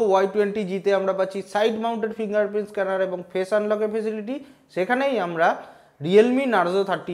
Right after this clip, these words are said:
এ মোবাইলে পাচ্ছি রিয়ার মাউন্টেড ফিঙ্গারপ্রিন্ট স্ক্যানার এবং ফেস আনলকের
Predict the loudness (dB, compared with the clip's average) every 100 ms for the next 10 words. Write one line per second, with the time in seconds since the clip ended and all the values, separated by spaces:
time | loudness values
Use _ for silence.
0 | -2 -2 0 2 2 0 -2 -6 -8 -6
1 | -2 2 4 4 2 0 2 -2 -2 -2
2 | 0 0 -2 -4 -4 -2 -4 -4 -4 -2
3 | -2 -2 -2 0 -2 -4 -4